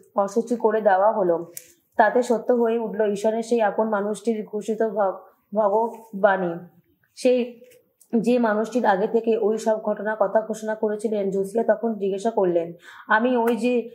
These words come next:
স্মৃতি ফলকটি ওখানে দেখ-, দেখতে পাচ্ছি, ওটা আবার কি?" শহরের লোকেরা উত্তর দিল,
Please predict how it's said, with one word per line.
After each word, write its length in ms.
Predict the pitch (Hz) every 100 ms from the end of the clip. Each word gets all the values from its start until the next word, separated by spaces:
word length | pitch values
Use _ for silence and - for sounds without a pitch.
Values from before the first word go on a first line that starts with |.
| -
স্মৃতি 340 | - 233 233 240
ফলকটি 560 | 233 220 220 - 233
ওখানে 380 | 220 208 220 220
দেখ-, 580 | 208 208 196 196 - 175
দেখতে 340 | 208 208 240
পাচ্ছি, 560 | 226 202 190 - 196 180 - _
ওটা 280 | 214 214 240
আবার 220 | 226 226
কি?" 240 | 226 190
শহরের 420 | 180 220 220 226 226
লোকেরা 320 | 214 226 226
উত্তর 260 | 214 -
দিল, 320 | 202 196 180